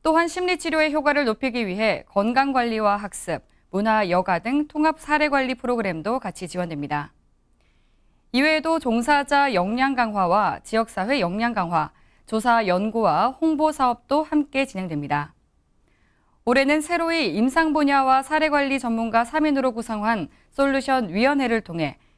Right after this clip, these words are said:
심리 정서적인 문제 해결과 만족도를 높이는 서비스도 동시에 제공합니다.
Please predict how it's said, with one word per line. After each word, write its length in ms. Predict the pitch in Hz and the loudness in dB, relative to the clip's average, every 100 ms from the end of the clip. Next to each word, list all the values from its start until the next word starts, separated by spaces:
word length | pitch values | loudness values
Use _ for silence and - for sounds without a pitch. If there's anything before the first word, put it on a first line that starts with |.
| _ | _
심리 400 | - 277 269 262 | 0 0 0 0
정서적인 640 | 220 190 254 247 233 262 | -2 -2 0 0 0 0
문제 280 | 180 208 254 | -2 -2 -2
해결과 600 | 240 208 175 196 196 156 - | -2 -2 0 2 2 0 -2
만족도를 720 | 175 208 269 262 - 240 233 | -2 -2 -4 -4 -4 -2 -2
높이는 380 | 202 190 190 202 | -2 -8 -8 -8
서비스도 640 | 190 185 190 160 160 233 | -6 -8 -10 -10 -4 -4
동시에 340 | 269 190 - 190 | -4 -6 -4 -4
제공합니다. 680 | 180 175 170 147 147 151 | -4 -6 -4 -4 -2 -2